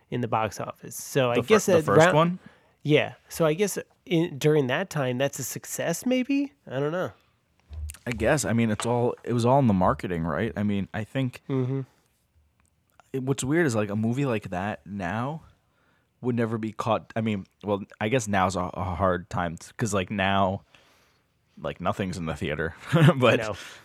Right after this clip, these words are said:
Speaker 2: like, that's, like, straight to video. I
Speaker 1: Yeah.
Speaker 2: think of, like, that's a straight to video movie that was out in the theater, though. Baby Geniuses
Speaker 1: Mm-hmm.
Speaker 2: was, like, a theatrical release. I'm
Speaker 1: Yep.
Speaker 2: assuming all the sequels were just, like, straight to video. They had to be.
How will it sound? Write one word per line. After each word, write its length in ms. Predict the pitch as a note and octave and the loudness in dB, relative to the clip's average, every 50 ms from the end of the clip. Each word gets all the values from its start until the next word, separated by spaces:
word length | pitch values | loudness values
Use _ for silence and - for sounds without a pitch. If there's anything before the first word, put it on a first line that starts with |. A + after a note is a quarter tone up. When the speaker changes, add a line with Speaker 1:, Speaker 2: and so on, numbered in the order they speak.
| _ - A2+ | _ 0 2
Speaker 2:
like, 300 | D3 A#2 G#2 - - - _ - - - - - | 4 4 4 0 -4 -12 _ -20 -20 -20 -4 0
that's, 300 | A#2 A#2 C#3 - - - | 2 2 2 2 0 0
like, 220 | B2 G#2 - - | 0 0 -2 -6
straight 420 | - - - - B2+ A2 F#2+ - | -12 -14 -6 -2 -2 -2 -2 -4
to 80 | - G2 | -8 -8
video. 640 | F2 E2+ G2 E2+ E2+ E2 D#2 D2 D2 D#2 F2+ G#2+ - _ _ _ _ _ _ _ _ _ - F#2+ | -4 -4 -2 -2 -2 -2 -2 -2 -2 -4 -4 -6 -10 _ _ _ _ _ _ _ _ _ 0 0
I 80 | G#2 | 0
Speaker 1:
Yeah. 60 | A2+ | 2
Speaker 2:
think 140 | A2+ A#2+ A2+ | 2 2 2
of, 80 | A2+ G#2+ | 2 2
like, 200 | A2 G#2 A2 F#2 | 4 2 2 2
that's 180 | A2 A2+ A2+ - | 0 0 0 0
a 60 | A2 | -2
straight 320 | - - - G#2+ G#2 F#2 | -4 -2 -2 -2 -2 -2
to 80 | - G2+ | -4 -4
video 220 | F#2 F#2+ F#2 F2+ | -2 -2 -2 -2
movie 320 | F2 E2+ E2+ E2 E2 E2 E2+ | -2 -4 -4 -4 -4 -4 -2
that 180 | E2+ E2+ - | -2 -4 -4
was 100 | F2 - | -2 -2
out 160 | F2 E2 F#2 D2 | -2 -2 -2 -2
in 60 | E2+ | -4
the 80 | F2 | -10
theater, 380 | E2 - F2+ E2 D2+ A1+ - - | -10 -8 -6 -6 -6 -8 -10 -10
though. 200 | - G#1 A1+ - - - _ _ | -8 -8 -10 -10 -12 -18 _ _
Baby 240 | - F2+ G#2+ A2 A2 | -2 -2 0 0 -2
Geniuses 480 | G#2 G#2 - D3+ C#3+ C#3 C#3 C3+ - - | 0 0 2 2 2 2 2 0 0 -2
Speaker 1:
Mm-hmm. 80 | - | 0
Speaker 2:
was, 220 | F#2 F#2+ F#2+ F2+ F2 | 2 2 2 2 2
like, 200 | F#2+ F#2+ F#2 E2+ | 0 0 0 0
a 80 | F2+ F2 | -4 -6
theatrical 640 | - - - F#2+ F2 D#2+ - - G#2+ F#2 F2+ E2+ E2+ | -6 -8 -4 -2 0 0 -2 -4 -8 -8 -6 -6 -4
release. 520 | E2+ E2+ E2+ F2 E2+ D#2+ E2 - - - _ _ _ _ _ _ _ _ _ _ _ _ _ _ _ - | -4 -4 -4 -4 -6 -6 -8 -10 -16 -20 _ _ _ _ _ _ _ _ _ _ _ _ _ _ _ 0
I'm 120 | A2 A2+ | 0 2
Speaker 1:
Yep. 80 | A#2+ - | 2 0
Speaker 2:
assuming 340 | A2+ - D3 D3 C#3 B2 A2+ | 0 0 2 2 4 6 6
all 120 | G#2+ G#2 | 6 6
the 100 | F#2+ G2+ | 4 2
sequels 460 | - - G#2 F#2 - - F2 F2 E2 | -2 -4 -6 -6 -4 -4 -4 -4 -4
were 140 | F2 F2+ F2 | -6 -8 -8
just, 200 | D#2 E2 E2 - | -8 -8 -8 -8
like, 140 | - D#2 - | -8 -8 -8
straight 240 | - - F2+ D#2+ - | -8 -8 -8 -8 -8
to 60 | - | -10
video. 540 | D2+ D#2 D#2+ D#2 C2+ C2+ B1 B1 B1 D2+ - _ _ _ _ _ _ _ _ _ _ _ _ _ | -8 -6 -6 -4 -4 -4 -6 -6 -6 -8 -10 _ _ _ _ _ _ _ _ _ _ _ _ _
They 100 | F2+ F2 | -4 -2
had 240 | - G#2+ F#2+ E2 - | 0 0 0 0 -2
to 60 | - | -8
be. 220 | A#1+ - - - | -12 -14 -16 -16